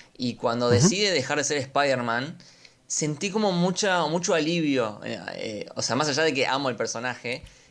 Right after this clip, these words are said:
Speaker 1: eh, sentí que Peter necesitaba un, un respiro, <laughs> al menos unos días de, de,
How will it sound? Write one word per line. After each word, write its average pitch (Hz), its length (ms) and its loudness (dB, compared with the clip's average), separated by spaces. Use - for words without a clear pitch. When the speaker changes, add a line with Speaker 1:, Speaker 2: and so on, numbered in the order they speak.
Speaker 1:
eh, 110 280 -2
sentí 123 320 -4
que 175 360 2
Peter 170 200 0
necesitaba 139 440 0
un, 151 180 -4
un 151 120 -2
respiro, 143 680 0
<laughs> - 0 -
al 110 100 0
menos 175 260 -2
unos 185 340 2
días 135 380 2
de, 113 360 2
de, 110 480 0